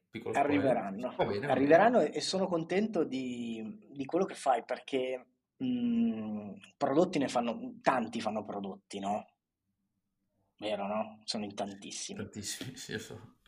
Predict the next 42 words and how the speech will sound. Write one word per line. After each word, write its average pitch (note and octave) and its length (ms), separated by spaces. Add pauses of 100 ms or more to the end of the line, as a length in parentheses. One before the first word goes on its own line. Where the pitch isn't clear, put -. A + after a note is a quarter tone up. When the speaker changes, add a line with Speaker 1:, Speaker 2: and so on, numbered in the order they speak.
(240)
Speaker 2:
Però A#3 640 (1300)
la D#3 120
comunicazione F3+ 560
è - 40
quella C3+ 180
giusta, - 520
perché B2+ 320
stai C#3 260
anche D#3 220
raccontando C3 600
quello A#2 140
che A2+ 120
siete, C3 400
la A2+ 80
famiglia, B2 600
quello C3+ 200
che B2 120
volete, B2+ 420
il A#2 80
vostro - 300
obiettivo. A#2 840
E A2+ 340 (120)
poi F#3 140
il - 40
prodotto D#3+ 400
è C#3+ 40
buono, D3+ 280
se - 100
uno E3+ 140
è F#3+ 40
buono D#3 260
lo B2 80
ricompra, A#2 480
però D#3+ 160
il E3 60
problema C#3+ 460
è C#3 280
sapersi - 500
anche C3 200
raccontare C3 500
e B2 40
dire: B2+ 340